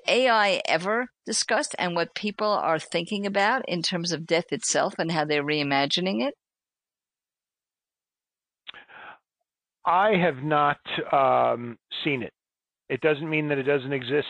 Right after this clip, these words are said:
Speaker 2: somewhere out there. But, you know, one of the things that I mentioned earlier, Adrian, was that the industry prior to covid really was, I'm gonna say, ten to twenty years behind the times just in, in general technology.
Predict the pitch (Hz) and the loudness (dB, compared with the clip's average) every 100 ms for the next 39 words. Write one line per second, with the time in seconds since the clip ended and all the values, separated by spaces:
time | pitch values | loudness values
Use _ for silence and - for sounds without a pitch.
0 | - 165 185 190 180 175 165 185 180 202 | 0 0 2 2 4 2 2 2 2 2
1 | - - - - - 143 143 - 147 151 | -4 -14 -16 -12 0 0 0 -4 -2 0
2 | 147 170 170 160 - 165 156 135 151 147 | 2 2 2 -2 0 -2 0 0 0 2
3 | 147 139 147 143 165 165 143 127 127 120 | 0 0 -4 -2 0 0 0 0 0 -2
4 | 131 127 123 123 131 - 180 180 170 190 | -2 -2 0 0 -2 -6 -6 -4 -2 -4
5 | 175 226 262 220 - 185 - - 214 240 | 0 0 2 -2 0 0 0 -2 2 4
6 | 220 180 - 208 - 214 190 127 117 127 | 2 2 -2 -2 2 2 2 2 0 -2
7 | - - - 165 202 202 175 160 156 160 | -16 -20 -10 0 2 2 2 4 4 4
8 | 127 135 147 160 165 156 160 151 - 156 | -2 0 0 2 0 0 0 -2 0 0
9 | 156 156 _ _ - 156 170 160 165 - | 0 -4 _ _ -4 0 2 2 2 2
10 | 139 160 160 143 160 160 165 151 - 165 | 2 2 0 0 2 2 0 -2 -2 -2
11 | - - 160 156 139 - - - - _ | -4 -2 0 0 -4 -8 -14 -14 -18 _
12 | _ _ - 170 135 135 190 202 135 - | _ _ -4 -2 0 0 2 2 0 0
13 | 123 110 98 302 302 | -2 0 0 2 -2